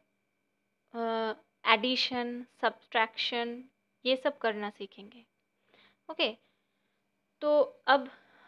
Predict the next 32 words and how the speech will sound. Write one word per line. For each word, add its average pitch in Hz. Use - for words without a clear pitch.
आप 254
लोग 285
बोलोगे 277
कि 285
"मैम, 247
अ, -
हमें 233
तो 262
एडिशन 220
सब्ट्रैक्शन 226
करना 214
आता 220
है, 214
तो 220
फिर 226
नया 220
क्या 240
सीखेंगे 208
इसमें?" 202
नया 247
भी 359
सीखना 226
है, 220
जैसे 254
कि 247
हम 214
लोग 247
इसमें 226
नॉर्मल 254
डिजिट 294
का 277
नहीं, 226